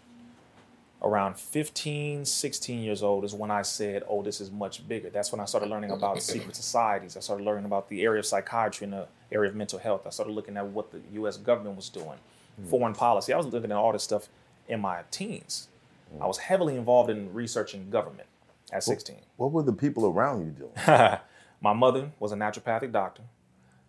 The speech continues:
Speaker 1: Um, she inspired me to go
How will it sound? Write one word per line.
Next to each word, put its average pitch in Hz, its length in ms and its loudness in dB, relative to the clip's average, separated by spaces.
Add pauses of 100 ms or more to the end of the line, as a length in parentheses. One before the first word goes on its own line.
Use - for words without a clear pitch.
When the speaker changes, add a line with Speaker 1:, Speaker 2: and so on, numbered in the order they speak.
(140)
Speaker 1:
Um, 98 440 -4 (200)
she 117 760 -4 (480)
inspired 101 540 2
me 98 100 -8
to - 140 -10
go 95 360 -2